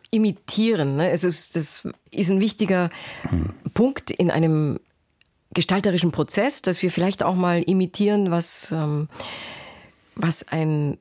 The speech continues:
Speaker 1: schon längst verstorbener Interpret gemacht hat, um zu erfahren, wie damals der Stil war oder die Sprache. Aber ja,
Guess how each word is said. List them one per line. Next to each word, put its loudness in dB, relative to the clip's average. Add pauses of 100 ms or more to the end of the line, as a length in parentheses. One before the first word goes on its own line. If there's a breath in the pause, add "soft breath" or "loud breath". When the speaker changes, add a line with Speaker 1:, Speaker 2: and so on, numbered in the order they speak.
(140)
Speaker 1:
schon -2
längst 0 (720 loud breath)
verstorbener 2
Interpret 0 (280)
gemacht 0
hat, -4 (800 loud breath)
um 4
zu 0
erfahren, 2
wie 2 (160)
damals 2 (420)
der 0
Stil 0
war 0
oder -2
die -2
Sprache. -2 (420 loud breath)
Aber 2 (880)
ja, 4